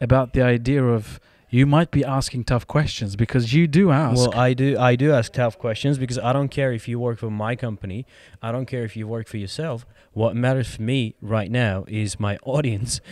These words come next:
Speaker 2: and the fact that they get the information. This is
Speaker 1: Absolutely.
Speaker 2: not a marketing show. This is straight talk.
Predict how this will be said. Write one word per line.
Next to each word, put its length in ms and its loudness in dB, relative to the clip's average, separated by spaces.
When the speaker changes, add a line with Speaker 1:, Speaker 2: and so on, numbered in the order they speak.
Speaker 2:
and 140 0
the 40 2
fact 260 2
that 280 -2
they 200 6
get 200 0
the 100 -4
information. 680 -2
This 160 -2
is 120 2
Speaker 1:
Absolutely. 40 2
Speaker 2:
not 280 2
a 380 0
marketing 960 2
show. 600 0
This 180 -4
is 100 -8
straight 440 0
talk. 360 -4